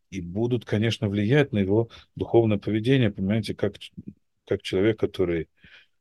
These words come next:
только что был на таком возвышенном уровне, он не может пойти потом, через минуту, увидев там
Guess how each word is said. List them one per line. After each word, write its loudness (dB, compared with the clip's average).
только 2
что 2
был 2
на -2
таком -2
возвышенном 0
уровне, 6
он 2
не 4
может 2
пойти 0
потом, 2
через 2
минуту, 4
увидев 2
там 0